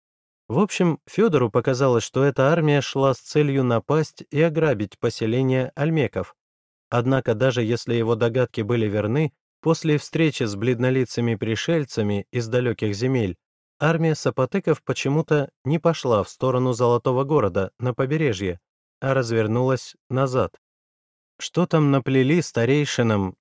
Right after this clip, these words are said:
чудом избежавшие смерти благодаря благородству Лехи Ларина, два беглых сапотека, оставалось неясным. Между тем, эта новость, похоже, была настолько важной, что старейшины после недолгих размышлений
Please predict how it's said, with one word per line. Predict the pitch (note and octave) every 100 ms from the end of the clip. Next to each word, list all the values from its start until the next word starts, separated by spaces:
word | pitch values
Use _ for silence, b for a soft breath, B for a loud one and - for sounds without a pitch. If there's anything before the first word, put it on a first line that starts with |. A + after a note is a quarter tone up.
| -
чудом | - D3 C#3 A#2
избежавшие | A2 F#2+ A#2 A2+ C3 - A#2 G#2+
смерти | - B2+ C#3+ -
благодаря | G#2+ A2 A2 A2 A#2 A#2+
благородству | A2+ A2+ A#2 A#2+ A2+ - A#2+
Лехи | A#2 B2 -
Ларина, | A2 A#2+ A#2 G#2+ G#2+ G#2+ -
два | A2 A2+ A#2
беглых | A#2 B2 G#2+ G2+
сапотека, | - G#2 A2 - D3 - C#3 - _ _
оставалось | - C3+ - C#3 C3+ A#2 -
неясным. | D3 D3+ B2 - G#2 F#2 F2 _ _ _ _ _ _ _ -
Между | C3 C#3+ B2 C3+
тем, | - G3+ C3+
эта | C3
новость, | C#3 F#3+ D#3 -
похоже, | - A#2+ - F#3 F3
была | C#3+ C3+ C#3
настолько | C#3 C#3+ - D3+ A2 A#2 G#2
важной, | C#3 E3+ B2 G2+ - _
что | - - C#3+
старейшины | - B2+ D#3 D#3 - A2+ G2+
после | B2+ B2 C3 B2
недолгих | C3 B2+ A#2+ G#2 G#2
размышлений | A2 G#2+ A2 G2+ C#3+ D#3 D#3 D3